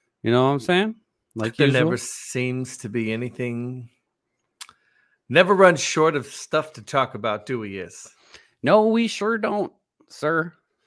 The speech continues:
Speaker 2: Ha. The world is, uh, whoo, that's all I
Speaker 1: Yeah,
Speaker 2: gotta say.
Speaker 1: buddy.
Speaker 2: Yeah,
Speaker 1: Yeah, buddy.
Speaker 2: buddy.
Speaker 1: How is everybody? You guys doing great? You guys doing good? I hope everyone's doing good.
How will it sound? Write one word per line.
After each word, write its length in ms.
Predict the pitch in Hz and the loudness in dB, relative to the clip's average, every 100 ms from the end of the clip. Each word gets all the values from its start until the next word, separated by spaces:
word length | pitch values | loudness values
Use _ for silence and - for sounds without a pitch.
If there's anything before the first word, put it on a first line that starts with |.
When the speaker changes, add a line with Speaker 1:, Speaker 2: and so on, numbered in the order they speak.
| _ _ _ _ _ _ _ _ _ - | _ _ _ _ _ _ _ _ _ -8
Speaker 2:
Ha. 340 | 143 131 - - _ _ _ _ _ _ _ | -6 -6 -8 -18 _ _ _ _ _ _ _
The 120 | - 92 | -20 -14
world 300 | 104 107 104 | -10 -10 -12
is, 280 | 104 92 - | -16 -18 -18
uh, 200 | 90 92 - - _ _ _ _ _ _ _ _ _ | -18 -18 -20 -20 _ _ _ _ _ _ _ _ _
whoo, 920 | 311 330 311 294 277 254 240 220 202 160 | -8 -6 -6 -6 -6 -6 -8 -8 -8 -6
that's 220 | 123 - | -4 0
all 120 | 131 | 2
I 40 | 143 | 2
Speaker 1:
Yeah, 140 | 175 | 2
Speaker 2:
gotta 100 | 175 | 2
say. 20 | |
Speaker 1:
buddy. 280 | 165 117 104 - _ _ _ _ _ _ _ | 2 2 0 -10 _ _ _ _ _ _ _
Speaker 2:
Yeah, 220 | - 120 139 | -4 2 4
Speaker 1:
Yeah, 220 | 147 147 | 4 2
buddy. 180 | 101 120 | 0 2
Speaker 2:
buddy. 360 | 151 151 - - _ _ _ _ _ _ _ - | 4 4 0 -10 _ _ _ _ _ _ _ -4
Speaker 1:
How 180 | 156 151 | 2 4
is 200 | 139 113 | 4 2
everybody? 540 | 110 98 101 131 - 127 | -2 -2 -10 -12 -16 _
You 100 | 104 | -6
guys 220 | 117 120 | -4 -2
doing 180 | 117 113 | -2 -2
great? 240 | 113 117 - _ _ | -2 -4 -8 _ _
You 80 | 107 | -8
guys 80 | |
doing 240 | 107 107 107 | -6 -6 -4
good? 240 | 113 110 - _ _ _ _ _ _ _ _ - | -4 -4 -8 _ _ _ _ _ _ _ _ -12
I 60 | |
hope 160 | 117 110 | -8 -4
everyone's 340 | 104 95 92 | -4 -4 -8
doing 220 | - 85 85 | -10 -12 -12
good. 260 | - - | -14 -18